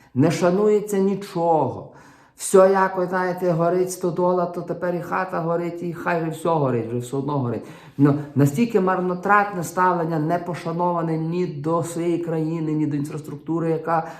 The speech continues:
ну, не так просто то взяв, відновив. Не, я вже про людське життя взагалі мовчу, тому що це не таке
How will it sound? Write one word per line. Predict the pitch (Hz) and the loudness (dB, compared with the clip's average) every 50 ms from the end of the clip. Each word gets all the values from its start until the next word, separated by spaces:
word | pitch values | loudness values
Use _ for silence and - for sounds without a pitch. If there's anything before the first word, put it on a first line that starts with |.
| - - - - | -20 -20 -16 -4
ну, | 123 127 139 151 156 156 151 151 151 147 151 156 156 160 | 0 2 2 4 4 4 2 2 0 0 0 0 0 0
не | 165 170 175 | 0 -2 0
так | 175 196 196 190 190 - | 2 2 2 2 2 -2
просто | - 185 185 175 180 - 156 | -2 0 0 0 0 -2 -4
то | 151 - 160 147 | -4 -2 -2 -2
взяв, | 143 143 151 147 147 139 139 | 0 0 0 2 2 0 0
відновив. | 143 135 139 139 135 127 123 123 120 110 107 - - - - - - _ - | -2 -2 -2 -2 -4 -4 -2 -2 -4 -4 -4 -8 -12 -18 -20 -20 -20 _ -8
Не, | - 135 127 127 135 135 135 135 135 | 0 2 4 4 4 4 2 4 6
я | 139 156 151 165 170 | 6 6 6 6 4
вже | 170 180 | 4 2
про | 175 175 175 175 175 | 2 2 2 0 2
людське | 170 175 170 - - - 185 175 | 0 -2 -6 -8 -8 -4 -2 -2
життя | 170 165 165 - 175 165 | -2 -2 -2 0 -2 -2
взагалі | 156 156 156 147 143 143 151 190 233 254 214 | 0 0 0 2 4 4 4 4 4 4 4
мовчу, | 180 156 143 143 - 135 120 | 2 0 -4 -4 -4 -4 -6
тому | 110 - 127 123 127 | -4 -4 -4 -2 -2
що | 123 123 135 135 | -2 -2 -4 -6
це | 135 - 185 175 175 170 170 - - - - - | -6 -2 0 0 0 0 -2 -8 -14 -18 -12 0
не | 135 139 | 2 2
таке | 143 - 170 147 - - | 2 4 2 0 -2 -2